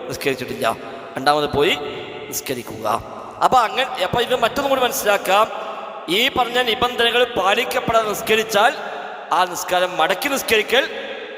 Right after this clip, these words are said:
നിർബന്ധമാണ് എന്ന് മനസ്സിലായി. നിസ്കാരം ശരിയാവില്ല എന്ന് മാത്രമല്ല, ആ നിസ്കാരം മടക്കി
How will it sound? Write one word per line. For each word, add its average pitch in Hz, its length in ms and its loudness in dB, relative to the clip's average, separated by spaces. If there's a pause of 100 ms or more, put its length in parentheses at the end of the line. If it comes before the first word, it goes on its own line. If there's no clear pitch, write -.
(360)
നിർബന്ധമാണ് 139 1080 -2
എന്ന് 185 140 2
മനസ്സിലായി. 139 400 2 (760)
നിസ്കാരം 147 300 2
ശരിയാവില്ല 180 380 4
എന്ന് 233 100 0
മാത്രമല്ല, 226 460 2 (420)
ആ 175 100 2
നിസ്കാരം 180 480 0
മടക്കി 170 440 2